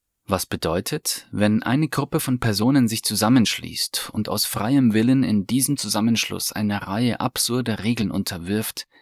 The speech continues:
wie Kartoffeln nur montags und mit den Fingern zu speisen und Strafen verhängt, wenn diese Regeln nicht eingehalten werden,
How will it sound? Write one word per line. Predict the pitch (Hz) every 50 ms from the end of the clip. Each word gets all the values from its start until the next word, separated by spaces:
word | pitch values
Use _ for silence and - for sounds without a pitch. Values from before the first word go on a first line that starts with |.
| _
wie | _ - 95
Kartoffeln | - - 95 87 - - 107 113 - - 90 85 85
nur | 90 92 92
montags | 90 90 90 95 104 110 - - 127 127 127 - - -
und | - 71 87 - - -
mit | 87 -
den | 90 87 85
Fingern | - - 127 143 143 131 113 -
zu | - 101
speisen | - - - - 85 90 98 98 107 117 123 127 - - - - - - - -
und | - 107
Strafen | - - - 101 104 131 147 - - 117
verhängt, | - - 87 82 87 85 80 87 95 - - _ - - - - - -
wenn | 85 85 80 82 -
diese | 104 104 101 107 104 101
Regeln | 107 113 117 117 113 101 104
nicht | 117 - - -
eingehalten | 107 127 135 120 107 95 92 92 - - 90 87
werden, | 92 85 87 101 113 110